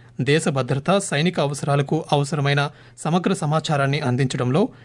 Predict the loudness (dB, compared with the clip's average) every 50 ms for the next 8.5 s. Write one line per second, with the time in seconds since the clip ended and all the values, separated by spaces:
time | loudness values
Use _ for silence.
0 | -20 -18 _ -4 -2 0 2 2 2 0 0 0 -2 -2 0 0 0 0 2 2
1 | 0 0 0 0 0 0 0 0 -2 -2 -2 -2 -2 0 0 -2 0 0 0 0
2 | 2 2 0 0 0 -2 -8 -18 -20 -20 -20 -6 -6 -4 -2 0 0 0 0 0
3 | -2 -4 -6 -4 -2 -2 0 0 2 0 2 2 0 0 -2 -4 -2 0 0 0
4 | 0 0 0 0 0 0 0 0 0 0 0 0 0 -2 0 0 -2 0 0 -2
5 | -2 0 -2 -2 0 0 0 0 0 -2 -2 -2 -6 -14 -20 -20 -20 -6 -2 0
6 | 0 2 2 0 0 -2 -2 -2 0 0 0 0 0 0 0 2 2 0 0 0
7 | -2 -4 -4 0 0 2 2 2 2 0 0 2 2 2 0 0 -2 -2 -2 0
8 | 0 2 2 2 2 0 2 0 0 0